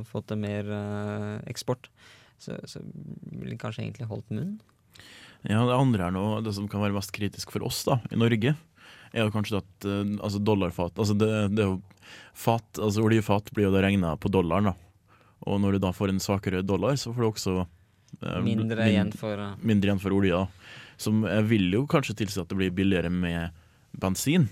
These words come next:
Speaker 1: Kanskje vi bør, <laughs> kanskje
Speaker 2: Men
Speaker 1: vi begynner å regne olje i euro i stedet.
Speaker 2: Ja, det er kanskje det, for at det blir billigere med bensin, men eksporten til Norge kommer til å, eh, altså, eller, altså inntektene på vår eksport da, den kommer til å falle også, som gjør at da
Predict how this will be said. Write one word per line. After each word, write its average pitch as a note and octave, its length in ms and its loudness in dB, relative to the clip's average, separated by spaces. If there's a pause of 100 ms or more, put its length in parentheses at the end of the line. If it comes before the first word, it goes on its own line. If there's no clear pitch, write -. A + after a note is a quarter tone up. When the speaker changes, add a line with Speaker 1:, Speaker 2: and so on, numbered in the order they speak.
(180)
Speaker 1:
Kanskje A#2+ 300 -6
vi A#2 140 -2
bør, A2+ 100 0 (220)
<laughs> B2 260 -2
kanskje A2+ 140 6
Speaker 2:
Men A2 320 8 (320)
Speaker 1:
vi C#3 80 -2
begynner B2 320 2
å A#2+ 80 0
regne A#2 180 2
olje G#2+ 300 2
i - 240 -12
euro G#2+ 260 -2
i G#2+ 80 0
stedet. G#2 260 -4
Speaker 2:
Ja, B2+ 280 6 (120)
det A2+ 140 0
er G#2+ 60 0
kanskje A2+ 220 2
det, G#2 120 6
for G#2 160 2
at - 160 -14
det A2 300 0
blir G#2+ 160 4
billigere A2+ 280 8
med F#2+ 140 6
bensin, A#2+ 440 4 (260)
men G2+ 340 8 (480)
eksporten - 560 -2
til F#2+ 100 4
Norge G#2 380 6
kommer A2 160 2
til F#2 160 2
å, F#2+ 100 4 (380)
eh, G2+ 300 0
altså, G2+ 240 4
eller, G2+ 220 4 (420)
altså A2 260 4
inntektene A2+ 640 2
på B2 160 6
vår G#2 140 6
eksport - 280 -6
da, F2 140 2 (400)
den G#2+ 220 2
kommer G2+ 200 0
til F#2+ 120 0
å - 40 -8
falle F#2+ 280 2
også, G#2+ 300 0 (500)
som G#2+ 160 -2
gjør F2+ 140 2
at - 100 -8
da G2 140 0